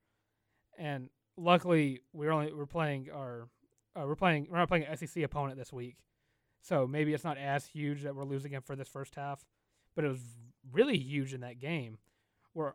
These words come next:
Auburn's defense wasn't really able to stop Penn State's offense very much, mostly because we couldn't get any, uh,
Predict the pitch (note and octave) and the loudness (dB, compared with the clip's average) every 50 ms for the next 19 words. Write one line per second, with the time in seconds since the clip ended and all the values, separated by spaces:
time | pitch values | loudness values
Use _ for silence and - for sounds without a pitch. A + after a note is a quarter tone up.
0 | - _ - E3 D#3 D#3+ D3+ C#3+ C#3 C3 C3 D3 E3+ F3 E3 - E3+ C#3+ B2+ B2 | -8 _ -2 0 2 2 2 0 -2 -2 0 2 2 2 2 0 -6 -12 -12 -8
1 | C3 C#3+ D3+ D3 C3+ C3 C#3 D3 D3 C#3 C3+ D3 D3+ C#3+ C#3 B2+ A2 - - C#3+ | -4 -4 -4 -2 -4 -6 -6 -4 -4 0 2 2 0 0 -2 -6 -10 -8 -6 -2
2 | C3+ D3 D#3+ D#3 - - - C#3+ C#3 - - C3+ C3 - C3 C3 C3 C#3 - - | 0 0 0 0 -2 -6 -6 -6 -6 -6 -8 -10 -12 -12 -12 -8 -8 -8 -6 -6
3 | D#3 D#3 D#3 - - D#3 D#3 D#3 D#3+ E3+ E3+ F3 F3 - - - _ _ _ _ | -8 -8 -8 -8 -6 -4 -2 -2 0 0 -2 -2 -4 -6 -12 -20 _ _ _ _
4 | _ _ _ _ _ _ _ _ _ - D#3+ F#3+ G#3 G3+ - D#3+ D3 - E3 C#3 | _ _ _ _ _ _ _ _ _ 0 2 4 4 2 0 -6 -6 -6 -4 -4
5 | D3+ D3+ C#3 E3+ D#3+ D3 C#3+ D3 D3 C#3+ - F#3 D#3 C#3 C#3 B2+ B2 A#2+ B2 B2+ | -4 -2 0 0 0 0 0 -2 -4 -4 -6 -8 -8 -8 -8 -8 -8 -8 -8 -8
6 | B2+ A#2+ A2+ A2+ A2 G#2+ | -8 -8 -8 -10 -10 -12